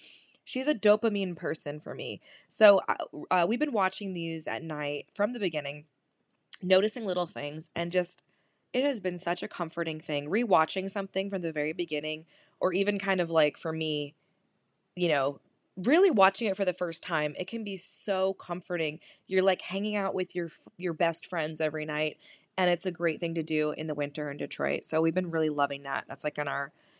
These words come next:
Crusherverse, um, headlines. I will say briefly, another Crusherverse headline is we have two shows coming up. You guys already know about November, er, November? Wow, where'd that come from? Um, February twenty-fourth? Yes,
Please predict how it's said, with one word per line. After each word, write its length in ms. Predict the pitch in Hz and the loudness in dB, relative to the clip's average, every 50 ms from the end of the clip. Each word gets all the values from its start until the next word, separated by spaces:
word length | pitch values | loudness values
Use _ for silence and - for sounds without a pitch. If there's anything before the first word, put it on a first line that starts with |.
| _ _ _ | _ _ _
Crusherverse, 880 | - - 220 214 - - 185 165 160 147 151 151 - - - - - _ _ _ _ - | 2 4 4 4 4 2 0 0 0 -2 -2 -2 -4 -4 -4 -6 -10 _ _ _ _ 2
um, 260 | 160 156 143 131 - | 2 2 2 2 -2
headlines. 880 | 151 - 160 147 - 92 95 82 73 71 78 - - - - - - - _ _ _ _ - - - - - - - - - - | -4 -4 -4 -4 -2 -2 -2 -2 -2 -4 -8 -10 -10 -10 -10 -10 -10 -12 _ _ _ _ -4 -4 -4 -4 -8 -20 -20 -10 2 6
I 80 | 214 208 | 8 8
will 140 | 226 240 | 8 8
say 240 | 233 - - 208 240 | 6 4 2 2 2
briefly, 480 | 254 214 196 185 208 196 - 247 247 220 | 2 2 0 0 0 0 0 0 0 2
another 240 | 185 170 165 190 196 | 2 2 2 0 0
Crusherverse 560 | - 196 180 180 - 214 196 196 196 190 - | 0 0 0 0 -2 -4 -4 -4 -2 -4 -4
headline 580 | - 165 165 170 170 151 147 151 151 151 160 | -4 -4 -4 -2 -2 -2 -2 -2 -2 -4 -4
is 640 | 165 - - 214 247 262 254 220 214 214 208 208 - - | -6 -6 -2 -2 0 0 0 0 0 0 -2 -2 -4 -2
we 60 | 180 | -2
have 140 | 170 170 - | -4 -2 -2
two 140 | - 240 | -4 -4
shows 220 | 214 240 226 214 - | -2 0 0 -2 -2
coming 280 | - 196 180 170 170 | -4 -8 -10 -6 -2
up. 260 | 165 160 156 156 - _ _ _ _ _ _ _ _ _ _ _ _ _ | 0 0 0 0 -4 _ _ _ _ _ _ _ _ _ _ _ _ _
You 140 | - 185 175 | -2 2 6
guys 180 | 196 196 196 208 | 8 8 8 8
already 200 | 202 214 226 226 | 4 2 2 2
know 120 | 208 190 | 2 2
about 240 | 180 175 165 165 - | 2 2 2 0 0
November, 400 | 165 165 165 160 160 156 160 - | 0 -2 -2 -2 -2 -2 -4 -4
er, 220 | - 156 160 147 - _ - - - - | -2 -2 -4 -4 -6 _ -18 -16 -12 -8
November? 580 | 147 143 151 156 156 156 165 277 330 381 311 202 165 - | -8 -8 -8 -8 -6 2 6 6 6 6 6 0 0 4
Wow, 320 | 160 165 160 147 143 135 | 6 6 8 8 6 4
where'd 180 | 160 185 190 180 | 2 0 0 0
that 140 | 180 - | -2 -2
come 120 | - 160 147 | -2 -6 -6
from? 240 | 151 131 131 151 - _ _ _ _ _ _ _ _ _ _ - - | -6 -8 -8 -10 -12 _ _ _ _ _ _ _ _ _ _ -4 -2
Um, 280 | 170 165 156 156 151 - - | 0 0 0 -2 -4 -8 -8
February 440 | - 185 180 185 190 196 190 185 190 | -6 -2 0 0 2 2 2 0 -2
twenty-fourth? 760 | 185 - 165 156 160 160 156 156 156 156 156 151 147 - - _ _ _ _ _ _ _ _ _ _ _ _ _ _ _ - - - 175 233 - - 494 - - - - - _ _ - | -4 -8 -10 -10 -10 -10 -10 -10 -8 -8 -8 -10 -10 -12 -14 _ _ _ _ _ _ _ _ _ _ _ _ _ _ _ -12 -10 -8 -6 -6 -6 -6 -8 -10 -14 -20 -20 -20 _ _ -8
Yes, 520 | 170 170 - - - - - - - - | -8 -6 -6 -6 -6 -6 -4 -4 -4 -6